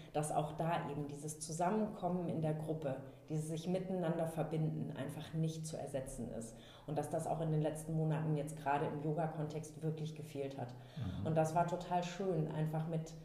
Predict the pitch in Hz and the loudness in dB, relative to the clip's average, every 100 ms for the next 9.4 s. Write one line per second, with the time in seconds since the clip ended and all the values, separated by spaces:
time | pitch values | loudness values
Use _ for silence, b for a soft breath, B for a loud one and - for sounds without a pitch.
0 | B B 160 165 165 180 160 160 156 - | B B 2 2 4 0 2 4 4 2
1 | 170 - 180 - - - 160 156 156 156 | -2 -2 -4 -4 -10 -4 2 4 4 2
2 | 156 - 156 156 160 165 165 165 - - | -2 -2 -4 0 2 2 2 0 -4 -10
3 | - 156 - 156 - 151 151 - 151 - | -2 -2 -2 -6 -4 -2 -2 -4 -6 -4
4 | 131 139 139 - - B B B B B | -6 -6 -8 -10 -14 B B B B B
5 | B B - 165 156 160 147 175 185 190 | B B -4 -4 0 0 2 2 2 0
6 | 185 165 170 170 180 175 170 170 - 160 | 0 2 4 4 4 2 -2 0 2 0
7 | 160 160 180 185 156 180 - - 165 175 | 2 0 0 -4 -4 -4 -6 -6 -4 -2
8 | 180 - 180 - - 165 - 156 - 175 | -2 -2 -2 -4 -6 -8 -8 -8 -6 -2
9 | 165 - - | 0 0 -6